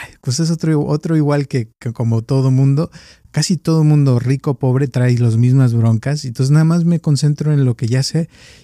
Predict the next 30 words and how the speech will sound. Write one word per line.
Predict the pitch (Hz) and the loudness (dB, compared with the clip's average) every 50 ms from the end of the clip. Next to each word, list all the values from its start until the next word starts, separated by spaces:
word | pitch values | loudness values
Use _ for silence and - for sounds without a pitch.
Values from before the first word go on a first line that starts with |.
| _ | _
y | - 160 160 160 160 | -4 -2 0 2 2
me | 151 156 151 | 4 2 2
va | 160 170 175 | 0 0 -2
bien, | 190 208 240 262 220 170 | 0 0 0 0 0 0
o | 147 | 0
sea, | 156 185 143 | 0 0 -2
pero | - 151 156 | 0 0 -2
es | 156 - | -2 -2
porque | - 190 160 - - 139 120 | -4 -6 -4 -2 -2 -4 -2
ya | 117 139 160 170 | -2 -2 -2 -2
lo | 214 202 190 | -2 -2 -2
he | |
hecho | 175 - 185 160 | -2 -2 -6 -8
<laughs> | - - - | -6 -2 2
tantas | 175 185 180 202 - - 180 165 143 | 4 4 4 2 0 -4 -4 -2 0
veces | 135 139 143 139 123 - 190 208 202 - - | 0 0 0 0 0 -2 -6 -8 -10 -10 -12
que, | - - 123 117 110 113 _ - - - - - - - _ _ | -6 -4 -2 -2 -2 -4 _ -16 -20 -20 -20 -20 -20 -20 _ _
pues, | - 143 135 156 | -6 -4 -2 -2
es | 156 147 - | -2 -2 -2
otra, | 160 160 151 156 156 147 143 135 127 | -2 -2 -2 -2 -2 -2 0 -2 -2
más | 135 131 123 123 127 135 135 - 151 | -2 0 0 2 2 2 0 0 0
o | 139 | 0
menos | 135 139 139 139 131 127 | 2 2 2 2 2 2
no, | 127 127 127 123 120 120 120 120 | 2 2 2 2 2 0 0 -2
no | - 117 117 123 120 | -2 0 0 0 -2
te | - - | -2 -4
afecta, | 117 - - 135 135 - - | -4 -2 -2 -2 -2 -4 -6
y | 123 110 113 123 | -6 -4 -2 -2
eso | 123 - - 147 | -2 -2 -4 -6
es | - | -6